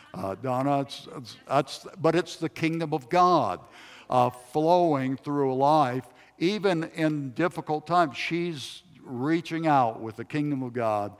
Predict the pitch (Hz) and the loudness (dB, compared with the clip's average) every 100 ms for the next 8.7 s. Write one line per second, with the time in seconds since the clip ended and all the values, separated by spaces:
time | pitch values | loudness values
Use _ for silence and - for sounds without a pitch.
0 | - - - - 110 104 98 92 87 - | -20 -18 -14 -6 -2 -2 -2 -8 -12 -4
1 | - 131 - 92 80 - - 98 98 110 | 2 2 2 -10 -14 -16 -8 -2 0 0
2 | 104 101 104 95 87 151 165 160 123 139 | -4 -4 -2 -2 -2 -4 -2 -2 -2 -2
3 | 143 - - _ _ _ _ _ _ _ | -2 -6 -20 _ _ _ _ _ _ _
4 | 104 135 110 - 160 156 - 147 131 101 | -12 -8 -6 -2 0 0 0 2 2 0
5 | 123 - 180 208 175 147 120 151 160 117 | -6 -2 -2 0 -2 -2 4 6 6 4
6 | 120 117 - _ _ - 117 113 123 123 | 0 -4 -16 _ _ -8 -6 0 4 6
7 | 113 78 69 - _ _ _ _ - _ | 6 2 -6 -18 _ _ _ _ -20 _
8 | - - 131 117 139 127 | -20 -8 -8 -2 0 0